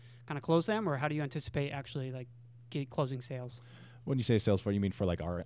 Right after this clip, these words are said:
Speaker 2: our internal systems and our sales teams, or, like,
Speaker 1: Yeah,
Speaker 2: a
Speaker 1: so I know you're gonna be working with the partners, but going
Speaker 2: Mm-hmm.
Speaker 1: beyond that to outside of the relationships that you may have now, it's like,
Speaker 2: Mm-hmm.
Speaker 1: you know, the founders can only do the cold calling for so long.
Speaker 2: Right.
Speaker 1: So how do you kind of anticipate, uh, reaching bigger markets, I guess?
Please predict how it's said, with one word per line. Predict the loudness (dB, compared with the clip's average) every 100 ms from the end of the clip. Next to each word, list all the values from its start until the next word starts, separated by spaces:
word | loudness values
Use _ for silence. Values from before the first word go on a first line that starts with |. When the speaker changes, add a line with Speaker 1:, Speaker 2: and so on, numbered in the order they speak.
| -8
Speaker 2:
our | -4 -2 -2
internal | -4 -2 0 0
systems | 0 -2 0 0 2
and | 2
our | 0 -2
sales | 0 0 -2
teams, | -4 -4 -4 -6 -8
or, | -6 0
like, | 4
Speaker 1:
Yeah, | 4
Speaker 2:
a |
Speaker 1:
so | 4
I | 2
know | 2
you're | 2
gonna | 4
be |
working | 6 6 4
with | 2
the |
partners, | 2 0 2 0 0
but | 0 0 -2 -8 2
going | 6 6
Speaker 2:
Mm-hmm. | 6
Speaker 1:
beyond | 4 4 2
that | 0 -4
to | -2 0 2 0 -2
outside | 0 2
of | 2
the | 2
relationships | 2 0 0 -2 -2 -6 -6
that | -6
you | -4
may | -4 -2
have | -4 -4
now, | 0 2 2 2
it's | -2 0
like, | -2 -4
Speaker 2:
Mm-hmm. | -6 0
Speaker 1:
you | 2
know, | 2
the | 6
founders | 8 8 6
can | 4
only | 4 2
do | 2 0
the |
cold | 2 0
calling | 0 -2 -2 -6 -14 -6
for | -2
so | 2 2
long. | 4 2 0 -10 -6
Speaker 2:
Right. | -4 0
Speaker 1:
So | 4 6
how | 6
do | 6
you | 4
kind | 0
of | 0
anticipate, | -2 -4 -4 -4 -4 -6
uh, | -6 0
reaching | 0 0 -4
bigger | -4 -4 -4
markets, | -6 -10 -12 -12
I |
guess? | -12 -14